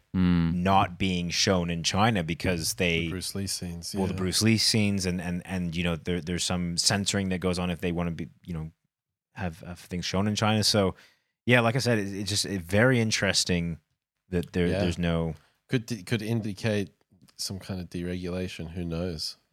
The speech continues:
Speaker 3: Which
Speaker 2: I'm gonna,
Speaker 3: would be
Speaker 2: I'm gonna
Speaker 3: very
Speaker 2: guess that
Speaker 3: interesting.
Speaker 2: it's just Disney being a fucking powerhouse and saying, "This is our property. We're not gonna, like,"
Speaker 3: Yeah.
Speaker 2: I don't know.
Speaker 3: Who knows?
Speaker 2: It's really interesting.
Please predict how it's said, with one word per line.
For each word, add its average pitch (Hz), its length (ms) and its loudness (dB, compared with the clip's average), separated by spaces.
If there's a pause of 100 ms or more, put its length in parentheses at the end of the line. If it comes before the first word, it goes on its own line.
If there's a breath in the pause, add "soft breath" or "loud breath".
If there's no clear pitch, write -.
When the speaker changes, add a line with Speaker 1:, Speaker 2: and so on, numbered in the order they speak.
Speaker 3:
Which - 500 -10
Speaker 2:
I'm 139 120 6
gonna, - 120 4
Speaker 3:
would - 40 0
be 123 80 6
Speaker 2:
I'm 165 80 8
gonna - 160 8
Speaker 3:
very 104 100 4
Speaker 2:
guess 143 280 8
that 120 100 6
Speaker 3:
interesting. 107 100 4
Speaker 2:
it's - 120 -2
just 104 480 2
Disney 107 340 2
being 92 340 2
a 87 60 0
fucking 85 680 -2 (880)
powerhouse 101 1000 0 (360)
and 92 140 -6
saying, 90 440 0
"This 107 140 -2
is 131 120 0
our 120 140 2
property. 85 560 -2 (560)
We're 98 120 -2
not 117 260 2
gonna, 95 200 -4
like," 85 520 -6 (920)
Speaker 3:
Yeah. 73 380 -8 (400)
Speaker 2:
I 90 60 -2
don't 92 80 0
know. 95 180 -2 (140)
Speaker 3:
Who 82 80 -10
knows? 80 260 -6
Speaker 2:
It's 76 140 -4
really 113 180 6
interesting. 98 400 0